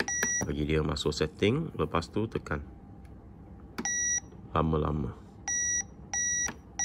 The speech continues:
Okey, lepas tu, kad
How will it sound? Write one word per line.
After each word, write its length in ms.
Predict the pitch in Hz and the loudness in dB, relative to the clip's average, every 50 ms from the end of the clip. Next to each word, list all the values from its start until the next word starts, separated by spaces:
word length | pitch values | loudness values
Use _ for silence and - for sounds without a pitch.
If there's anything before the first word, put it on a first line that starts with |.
| 101 101 101 101 101 98 - - - - - - - - - - - - - | 2 2 2 2 2 0 -2 -6 -18 -18 -18 -18 -18 -18 -18 -18 -18 -14 -8
Okey, 160 | - - 165 185 175 - - | -6 -6 -6 -6 -6 -4 -4
lepas 320 | 80 - 85 82 - - | -2 0 -2 -2 2 4
tu, 160 | - - 156 - - - - - - - - - - - - - - - - - - - - - - - - - - - - - - - - - - - - - - - | 4 4 2 0 -4 -6 -4 0 2 2 2 2 0 -6 -6 -6 -6 -6 -6 -6 -8 -8 -10 -12 -14 -18 -16 -18 -18 -18 -16 -18 -18 -18 -18 -18 -18 -18 -18 -18 0 8
kad 240 | - 151 147 - | 10 10 10 10